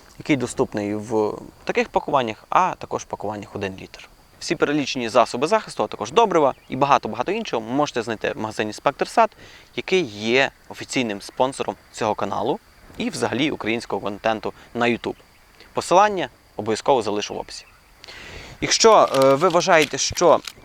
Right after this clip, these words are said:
підхід до винограду саме біологічний вартий уваги, пишіть мені про це в коментарі.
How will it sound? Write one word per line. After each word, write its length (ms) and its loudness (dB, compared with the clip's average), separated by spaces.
підхід 540 0
до 200 6
винограду 600 4
саме 280 2
біологічний 640 -2
вартий 360 4
уваги, 380 2
пишіть 340 -2
мені 180 -6
про 100 -12
це 140 0
в 20 2
коментарі. 440 -2